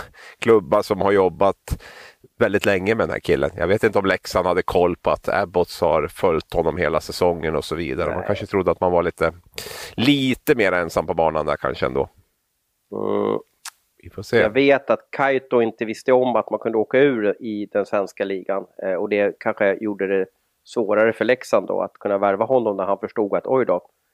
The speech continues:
Speaker 2: Leksand kanske inte spelar högsta serien. För då, då ligger ju Rögle lite bättre
Speaker 1: Mm.
Speaker 2: till då i, i den hierarkin då. En spelare vill ju helst spela på så hög nivå som möjligt och så bra lag som möjligt.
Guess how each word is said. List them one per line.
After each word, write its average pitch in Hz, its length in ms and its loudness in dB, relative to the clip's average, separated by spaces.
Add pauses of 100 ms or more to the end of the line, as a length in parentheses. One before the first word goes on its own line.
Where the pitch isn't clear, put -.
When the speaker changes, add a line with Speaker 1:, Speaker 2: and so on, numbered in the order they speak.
(160)
Speaker 2:
Leksand 101 320 -4
kanske 101 200 -4
inte 98 120 -8
spelar 110 280 0
högsta 117 300 0
serien. 87 400 -6
För 101 80 -6
då, 107 160 0
då 104 140 -4
ligger 110 260 -2
ju 101 100 2
Rögle 104 300 0
lite 104 200 -6
bättre 92 180 0
Speaker 1:
Mm. 90 140 -4
Speaker 2:
till 95 160 -4
då 90 180 -2
i, 92 180 -8 (520)
i 110 100 0
den 120 180 4
hierarkin 104 680 -2
då. 92 120 -4
En 98 120 -6
spelare 117 360 0
vill 120 180 2
ju 104 80 0
helst 107 240 -2
spela 104 360 0 (540)
på 98 80 -10
så 113 80 -4
hög 147 260 4
nivå 123 220 4
som - 140 -2
möjligt 110 200 2
och 110 80 -8
så - 80 -8
bra 107 300 4
lag 95 260 0
som 101 120 -6
möjligt. 92 400 -4